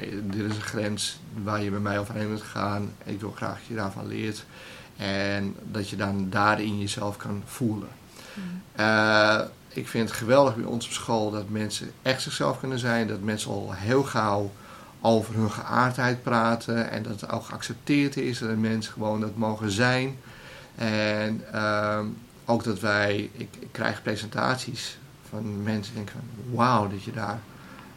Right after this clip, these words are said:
Speaker 1: over praat in een klas of met een paar mensen." En dat je je gewoon veilig voelt om dat te doen. En, eh, ik denk dat dat een onderdeel van die authentiek zijn is.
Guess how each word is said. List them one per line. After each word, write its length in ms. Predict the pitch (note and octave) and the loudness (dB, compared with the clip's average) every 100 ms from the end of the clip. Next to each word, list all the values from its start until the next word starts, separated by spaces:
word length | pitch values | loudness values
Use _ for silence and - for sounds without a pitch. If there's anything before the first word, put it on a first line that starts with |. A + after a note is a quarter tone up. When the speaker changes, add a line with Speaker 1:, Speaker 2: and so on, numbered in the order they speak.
| - - - - - - | -20 -20 -20 -20 -8 6
Speaker 1:
over 320 | C#3 B2 A2 | 8 8 6
praat 480 | A2+ A#2 C#3 F3+ - | 4 8 8 6 2
in 200 | C#3+ C3 | 2 4
een 100 | A2+ | 4
klas 380 | B2+ D3 F#3 - | 4 4 4 2
of 140 | A2+ | 2
met 140 | G#2+ | 2
een 60 | G2+ | 0
paar 140 | G2+ | -2
mensen." 480 | G2 A#2+ E3+ E3 F3 E3+ - - | -2 0 0 0 -2 -6 -8 -10
En 100 | - | -4
dat 80 | A#2+ | -4
je 80 | - | -2
je 60 | A#2 | -4
gewoon 340 | - A2+ A#2 - - | -4 -4 -4 -8 -6
veilig 420 | - C3 D3 C#3+ | 2 4 4 0
voelt 220 | C#3 B2+ | 0 0
om 100 | A#2+ | 2
dat 120 | G#2+ | -2
te 100 | G#2 | -2
doen. 260 | G#2+ A2+ F#2 - - - - - - - | 0 2 0 -6 -18 -18 -18 -18 -18 -8
En, 260 | G#2+ G#2 G2+ | -4 -4 -4
eh, 220 | G#2+ - | -6 -4
ik 120 | B2 | 0
denk 160 | A#2 A2 | 2 2
dat 120 | G#2 | 2
dat 180 | C3 C3+ | 0 -2
een 100 | - | -2
onderdeel 360 | C3+ B2+ A#2+ | 0 2 0
van 120 | A#2+ A#2+ | 0 -2
die 80 | |
authentiek 580 | A#2 A#2 A#2 G#2+ A2+ - - - - - - - - | -2 -4 -6 -8 -8 -10 -20 -20 -20 -20 -20 -18 -8
zijn 420 | G#2 A2 G#2 G#2 | -2 0 2 0
is. 400 | A2+ D#3+ - | 0 -2 -4